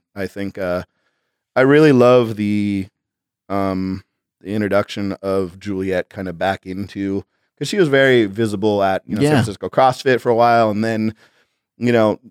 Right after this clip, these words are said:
Speaker 1: not so much, where she was just trying to take care, get the kids, you know, uh, moving and everything. So she kinda
Speaker 2: Well, it makes everything
Speaker 1: removed
Speaker 2: easier for
Speaker 1: for
Speaker 2: him
Speaker 1: sure.
Speaker 2: too.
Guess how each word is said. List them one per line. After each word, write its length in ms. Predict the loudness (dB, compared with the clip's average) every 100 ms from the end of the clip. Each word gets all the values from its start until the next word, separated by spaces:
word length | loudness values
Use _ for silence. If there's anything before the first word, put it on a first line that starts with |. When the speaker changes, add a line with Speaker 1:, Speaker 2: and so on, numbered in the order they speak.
| _
Speaker 1:
not 300 | 0 2 2
so 140 | 2
much, 340 | 2 2 0 -4
where 220 | -4 -4
she 160 | -4 -4
was 100 | -4
just 140 | -6
trying 140 | -6
to 60 | -6
take 180 | -6 -6
care, 180 | -4 -6
get 220 | -6 -10
the 80 | -8
kids, 400 | -2 -2 -2 -8
you 100 | -4
know, 300 | -4 -6 -10
uh, 460 | -10 -10 -8 -10 -12 -18 -20 _ -2
moving 400 | 2 4 2 0
and 80 | -2
everything. 380 | -4 -6 -8
So 140 | -10 -12
she 240 | -12 -12 -10
kinda 220 | -6 -4
Speaker 2:
Well, 80 | -2
it 40 | 0
makes 220 | 0 2
everything 280 | 2 4 4
Speaker 1:
removed 140 | 4
Speaker 2:
easier 320 | 2 2 0
for 100 | 0
Speaker 1:
for 40 | 0
Speaker 2:
him 180 | 2 2
Speaker 1:
sure. 80 | 2
Speaker 2:
too. 340 | 2 2 0